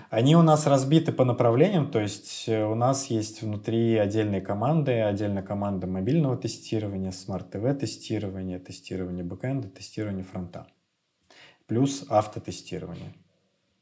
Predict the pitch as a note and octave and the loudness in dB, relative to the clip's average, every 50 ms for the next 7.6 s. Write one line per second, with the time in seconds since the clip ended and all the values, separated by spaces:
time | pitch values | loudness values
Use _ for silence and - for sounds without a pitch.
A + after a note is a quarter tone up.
0 | _ _ _ _ _ _ - - - _ _ _ _ _ _ - F#2+ E2+ - - | _ _ _ _ _ _ -20 -20 -20 _ _ _ _ _ _ -12 -10 -10 -10 -4
1 | - G#2+ G2 - - F#2+ F#2 F2+ F2+ - G#2 G2 G2 - - - - A2+ A#2 C#3 | -2 -2 -2 -2 -4 -4 -4 -4 -4 -4 -4 -4 -4 -6 -8 -8 -6 -2 0 0
2 | F3+ G#3 F3 E3 - - - - G#2+ G#2+ B2 B2+ A#2+ A2 G#2 G2 - - - G#2+ | 0 0 0 -4 -6 -12 -12 -8 -6 -4 -2 -2 -2 -2 -2 -2 -4 -4 -6 -6
3 | G#2+ - F#2+ E2+ - - - - _ F2+ F2+ F2+ F2+ F2 F2+ F2+ F2+ - - G#2 | -6 -6 -10 -10 -12 -18 -20 -16 _ -10 -8 -8 -8 -8 -8 -8 -10 -10 -12 -12
4 | - F#2 - - - - F2 E2+ E2+ E2+ E2+ - _ _ _ - - - - - | -12 -12 -14 -14 -12 -10 -8 -8 -8 -10 -14 -18 _ _ _ -20 -20 -20 -20 -20
5 | - - _ - A2 G#2+ G#2+ G#2+ G#2+ A2 A2 G#2+ G#2+ G#2 A2 A#2 A2+ - D3 C#3 | -20 -20 _ -6 -2 0 2 4 6 6 6 6 4 4 2 0 2 4 4 4
6 | C3 A2+ A2+ G#2 G2+ F#2 - A2 G#2+ G#2+ G#2 G2 G2+ G#2 A2 A2 A2 G#2+ - - | 4 2 2 0 -2 -4 -4 -4 -2 -2 -2 -2 -4 -4 -4 -2 -2 -2 -4 -6
7 | - - - - G#2+ G#2 G2+ A2+ C#3+ E3+ - | -8 -8 -6 -2 -2 -2 0 0 -2 -2 -4